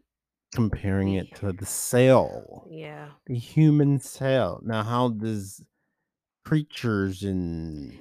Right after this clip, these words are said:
Speaker 2: The thing is, I don't know how th-, that would, like, deal with, like you said, cr-, like, other things.
Speaker 1: 'Cause they're not sentient.
Speaker 2: True. Technically.
Speaker 1: Technically.
Speaker 2: Unless they are a part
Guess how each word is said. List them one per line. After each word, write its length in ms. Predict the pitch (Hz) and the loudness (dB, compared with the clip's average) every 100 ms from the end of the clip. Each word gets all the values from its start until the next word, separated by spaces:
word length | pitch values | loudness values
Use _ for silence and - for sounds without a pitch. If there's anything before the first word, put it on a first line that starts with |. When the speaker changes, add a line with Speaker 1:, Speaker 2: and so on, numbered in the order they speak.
| - | -12
Speaker 2:
The 60 | |
thing 180 | 226 254 | -4 -2
is, 120 | 233 - | -2 -4
I 60 | 214 | -6
don't 140 | 233 | -4
know 80 | 214 | -4
how 380 | 196 185 165 156 _ 190 | -2 -2 -4 -10 _ -10
th-, 160 | - 196 | -8 -6
that 160 | 185 | -6
would, 180 | 180 156 | -6 -8
like, 240 | 165 156 - 170 _ - | -10 -10 -16 -20 _ -16
deal 240 | 165 170 | -8 -6
with, 200 | 165 165 _ _ - | -6 -8 _ _ -10
like 160 | 214 | -8
you 60 | 185 | -8
said, 220 | 165 151 - | -8 -8 -10
cr-, 100 | - - - | -18 -14 -8
like, 160 | 190 - | -6 0
other 180 | 202 190 | 2 2
things. 540 | - 175 180 202 208 | -2 0 0 -2 -8
Speaker 1:
'Cause 160 | - - | -16 -6
they're 160 | 98 92 | -4 -2
not 320 | 82 - - | -4 -8 -14
sentient. 680 | - 151 131 - 95 - _ _ _ _ _ - _ _ _ _ _ _ | -6 -4 -4 -8 -12 -12 _ _ _ _ _ -20 _ _ _ _ _ _
Speaker 2:
True. 240 | - 170 - _ _ _ _ _ _ _ _ | -16 -16 -16 _ _ _ _ _ _ _ _
Technically. 600 | 220 - 254 151 - - _ - | -10 -10 -10 -14 -16 -20 _ -6
Speaker 1:
Technically. 840 | 113 117 82 85 - - _ _ - | -4 -4 -8 -18 -16 -20 _ _ -16
Speaker 2:
Unless 340 | 180 185 175 | -6 -6 -4
they 120 | 170 | -6
are 220 | 147 165 156 | -4 -2 -4
a 60 | |
part 360 | - 160 151 | -6 -8 -8